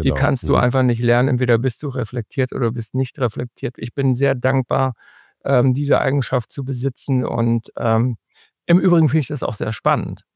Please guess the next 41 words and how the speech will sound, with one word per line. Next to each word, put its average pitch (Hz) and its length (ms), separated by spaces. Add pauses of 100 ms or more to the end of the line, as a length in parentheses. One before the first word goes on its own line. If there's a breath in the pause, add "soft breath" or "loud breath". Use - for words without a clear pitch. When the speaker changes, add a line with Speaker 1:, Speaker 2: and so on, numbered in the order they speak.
Speaker 1:
Also, 123 360 (360 loud breath)
es 139 180
ist 139 260
unglaublich 151 880
spannend, 151 800
ähm, 135 520 (440)
in, 147 440
äh, 123 160
zwischenmenschlichen 151 960
Beziehungen 175 640
sein 127 360
eigenes 151 440
Verhalten 127 520
mal 135 240
zu 143 160
verändern 147 680
und 139 140
zu 135 160
beobachten, 135 680 (340)
wie 143 100
das 127 180
auch - 180
die 120 140
Gegenseite 123 560
dann 107 180
verändert. 113 580 (560 soft breath)
Ähm, 127 300
ist 135 260
ein 156 40
bisschen 139 320
Tiefenpsychologie 147 920
jetzt, 143 440
aber, 123 460
äh, 127 60
das 117 220
muss 135 160
nicht 131 160
immer 135 180
das 127 160
Verkehrteste - 640
sein. - 220